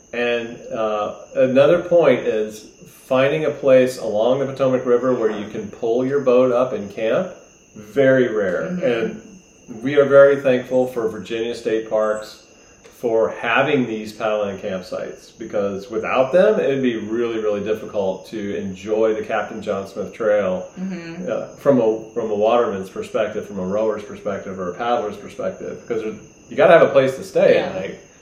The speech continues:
Speaker 1: when you're doing these, you know, ten, fifteen mile treks.
Speaker 2: And it's not just Virginia. Maryland has a significant amount of paddle-in sites as well.
Speaker 1: They do, but they were all closed this summer, so, or
Speaker 2: Yeah.
Speaker 1: most of them were closed, so that
Speaker 2: Mm-hmm.
Speaker 1: made our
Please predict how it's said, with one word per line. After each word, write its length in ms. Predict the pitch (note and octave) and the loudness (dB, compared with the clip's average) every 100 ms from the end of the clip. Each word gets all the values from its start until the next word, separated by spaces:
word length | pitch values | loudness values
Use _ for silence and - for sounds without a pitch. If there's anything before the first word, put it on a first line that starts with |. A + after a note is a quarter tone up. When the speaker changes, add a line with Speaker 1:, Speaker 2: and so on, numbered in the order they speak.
| _ | _
Speaker 1:
when 100 | A#2+ | -12
you're 160 | G#2+ G#2+ | -8 -4
doing 260 | A#2+ A#2+ A2+ | 0 2 0
these, 400 | G#2 G2+ G2 - | -4 -8 -14 -16
you 140 | G#2 | -12
know, 280 | F#2+ F#2+ F#2+ - _ | -8 -8 -10 -16 _
ten, 260 | - A#2 G#2+ | -4 -4 -2
fifteen 340 | A2+ - G#2+ | -6 -6 -6
mile 280 | G#2 G2+ - | -4 -4 -4
treks. 440 | C3 A#2 - - | -2 0 -2 -4
Speaker 2:
And 100 | G#3+ | -4
it's 140 | A#3 A3+ | -4 -2
not 180 | C4 C4 | -2 -2
just 160 | B3 | -6
Virginia. 380 | A3+ G#3+ G#3+ E3 | -6 -4 -4 -4
Maryland 460 | D#3+ F3+ F#3 F3+ F3 | -4 -4 -2 -4 -6
has 200 | E3 D#3 | -6 -6
a 60 | |
significant 560 | D3+ - E3 E3+ - D#3+ | -10 -10 -10 -12 -12 -12
amount 300 | D3 C#3+ D3 | -12 -12 -12
of 100 | C#3+ | -14
paddle-in 420 | D3+ - C3+ D3 | -14 -12 -12 -14
sites 320 | D#3+ - - | -14 -14 -14
as 140 | - - | -18 -16
well. 400 | - - - F3+ | -14 -14 -12 -4
Speaker 1:
They 200 | B2+ C3 | 0 2
do, 180 | C3 A2+ | 2 0
but 100 | G#2 | 2
they 100 | B2 | 2
were 140 | A#2+ | 4
all 180 | A2 G#2+ | 2 0
closed 520 | - C3 A2 G2+ G2 | 0 2 2 -2 -8
this 220 | G2+ F#2+ | -12 -14
summer, 420 | - - G2+ F2 F2 | -14 -10 -6 -6 -8
so, 460 | - G#2 F#2+ F#2 | -4 -2 -2 -4
or 60 | B2 | -2
Speaker 2:
Yeah. 60 | A#2+ | 2
Speaker 1:
most 180 | C#3+ C#3 | 4 2
of 80 | |
them 80 | G#2+ | -2
were 80 | F#2 | -6
closed, 400 | - G2 - - | -6 -6 -6 -8
so 280 | A2+ G2 F#2+ | -4 -4 -4
that 420 | F#2+ G#2+ G#2 G#2 | -6 -4 -2 -4
Speaker 2:
Mm-hmm. 180 | G2+ G#2+ | -6 -8
Speaker 1:
made 160 | A2 G#2 | -6 -4
our 280 | G2 F#2 | -6 -8